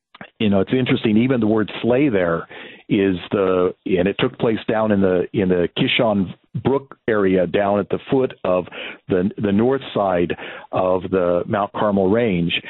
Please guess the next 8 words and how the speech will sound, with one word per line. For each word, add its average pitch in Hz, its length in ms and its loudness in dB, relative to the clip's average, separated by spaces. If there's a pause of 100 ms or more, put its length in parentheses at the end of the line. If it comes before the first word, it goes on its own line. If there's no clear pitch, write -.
(360)
And, 90 480 0
uh, 85 460 0 (240)
you 104 100 -2
know, 90 120 2
it's 85 100 -2
almost 113 380 0
as 101 140 0
if, 104 220 0